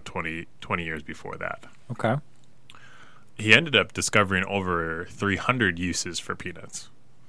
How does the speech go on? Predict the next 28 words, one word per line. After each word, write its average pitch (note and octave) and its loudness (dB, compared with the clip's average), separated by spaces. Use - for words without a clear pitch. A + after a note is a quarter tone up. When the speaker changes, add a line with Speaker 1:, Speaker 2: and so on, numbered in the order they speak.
Speaker 1:
which - -8
I E2+ 0
thought F2+ 2
was E2+ -4
interesting. F2+ -2
Speaker 2:
In-, F2 2
Speaker 1:
I F2+ 2
don't F#2 -2
know F#2 -2
really E2+ 0
Speaker 2:
yeah. - 2
Speaker 1:
how F2+ 6
to E2 -4
use F2 0
peanuts - -2
three F2 2
hundred F2 4
different E2 6
Speaker 2:
I - 8
Speaker 1:
ways, - 12
Speaker 2:
think - 12
at C#4 12
a G#3+ 12
Speaker 1:
but F3 12
Speaker 2:
certain F#3+ 8
point D3+ 8
he's A#2+ 4
probably B2+ 12